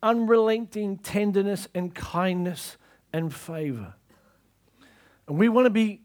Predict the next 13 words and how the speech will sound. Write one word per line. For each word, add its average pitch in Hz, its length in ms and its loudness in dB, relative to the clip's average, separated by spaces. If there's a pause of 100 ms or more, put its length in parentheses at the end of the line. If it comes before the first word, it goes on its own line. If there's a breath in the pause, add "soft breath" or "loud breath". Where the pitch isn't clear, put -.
stewards 202 580 -2
of 170 100 0
that. 170 200 0
We 165 120 0
nurture 202 580 0
the 180 140 0
revelation 170 800 -2 (540 soft breath)
of 156 160 0
your 156 160 0
kindness 135 840 -6 (340 soft breath)
and 143 120 -4
your 131 160 -4
tenderness. 131 920 -8